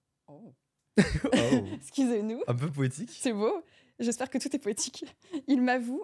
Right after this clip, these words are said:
Speaker 1: avoir embrassé une fille lors d'une soirée. Ah, le bâtard.
Speaker 2: Attends, au bout de combien de temps ?
Speaker 1: Deux semaines,
Speaker 2: Ah,
Speaker 1: ils
Speaker 2: il
Speaker 1: s'étaient jamais vus, et cetera. Ils s'en foutaient, en fait.
Speaker 2: Ouais, ils s'en branlaient, ouais.
Speaker 1: Mais quel bâtard. Bien évidemment, je décide de rompre immédiatement avec lui.
Speaker 2: Ok.
Speaker 1: Go girl. Un mois plus tard, le goujat qu'il était décide de me séduire à nouveau.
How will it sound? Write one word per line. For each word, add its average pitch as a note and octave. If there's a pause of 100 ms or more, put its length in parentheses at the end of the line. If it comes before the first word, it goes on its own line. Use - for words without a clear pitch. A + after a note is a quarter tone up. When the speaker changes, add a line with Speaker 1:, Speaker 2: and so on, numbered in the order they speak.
Speaker 1:
avoir A3+
embrassé A#3
une A#3+
fille D4
lors A3
d'une G#3
soirée. G3 (520)
Ah, B3+
le C4+
bâtard. E3 (240)
Speaker 2:
Attends, D#3
au -
bout B2
de A#2
combien E3+
de D#3
temps ? G3 (320)
Speaker 1:
Deux F3+
semaines, A#3+
Speaker 2:
Ah, B3
Speaker 1:
ils G#3+
Speaker 2:
il -
Speaker 1:
s'étaient G3
jamais G3
vus, F#3+
et G#3
cetera. F3+
Ils D#3+
s'en C#3
foutaient, G3+
en F3+
fait. -
Speaker 2:
Ouais, G#2
ils F#2+
s'en G2
branlaient, F2
ouais. E2+ (180)
Speaker 1:
Mais D#3
quel G#3
bâtard. F3+ (520)
Bien G#3
évidemment, G3
je A#3+
décide F#3+
de F#3
rompre A#3
immédiatement F3
avec G3
lui. - (420)
Speaker 2:
Ok. B2+
Speaker 1:
Go F3+
girl. C#3+ (160)
Un G#3+
mois B3+
plus A#3
tard, B3+
le G3+
goujat A#3+
qu'il C4+
était G3+ (100)
décide A3+
de A3
me G3+
séduire A3+
à A3+
nouveau. E3+